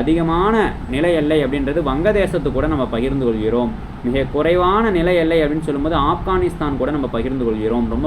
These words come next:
முக்கியமான கொஸ்டின்ஸ் பா இதெல்லாம். அடுத்த கொஸ்டின் பாருங்க. இந்தியாவிற்கு சொந்தமான எந்த பகுதியை ரெண்டாயிரத்தி பதினோராம் ஆண்டு வங்கதேசத்திற்கு குத்தகைக்கு விடப்பட்டது அப்படின்னு சொல்லி கேட்டிருக்காங்க. டீன்பிகா அப்படின்ற தீவு தான். சரிங்களா? டீன்பிகா அப்படின்ற தீவு. அடுத்த கொஸ்டின் பாருங்க.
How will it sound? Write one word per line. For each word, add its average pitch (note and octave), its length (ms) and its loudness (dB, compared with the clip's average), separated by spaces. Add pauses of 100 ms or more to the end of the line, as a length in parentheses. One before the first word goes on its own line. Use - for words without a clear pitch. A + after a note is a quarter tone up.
(120)
முக்கியமான D#3+ 400 0 (100)
கொஸ்டின்ஸ் B2+ 340 -6
பா A#2+ 140 -2
இதெல்லாம். C3 260 -2 (500)
அடுத்த C#3 240 0
கொஸ்டின் E3 300 -2
பாருங்க. C3 240 -2 (520)
இந்தியாவிற்கு G3+ 540 4 (100)
சொந்தமான E3 480 0 (200)
எந்த E3 180 0 (100)
பகுதியை D3 340 2 (120)
ரெண்டாயிரத்தி D#3+ 380 0 (120)
பதினோராம் D3+ 540 0
ஆண்டு A#2+ 240 0 (520)
வங்கதேசத்திற்கு D#3 880 0
குத்தகைக்கு D3 520 -2
விடப்பட்டது A#2 560 -2
அப்படின்னு A#2 240 -2
சொல்லி G#2+ 180 -4
கேட்டிருக்காங்க. G2 420 -8 (500)
டீன்பிகா E3 640 2
அப்படின்ற A#2+ 300 -2 (140)
தீவு A2 240 -2
தான். G2+ 120 -6 (320)
சரிங்களா? C#3 260 -4 (180)
டீன்பிகா D3+ 480 0
அப்படின்ற A#2+ 280 0 (120)
தீவு. G2+ 200 -4 (1800)
அடுத்த F3 240 2
கொஸ்டின் F#3+ 300 -2
பாருங்க. C#3 240 -2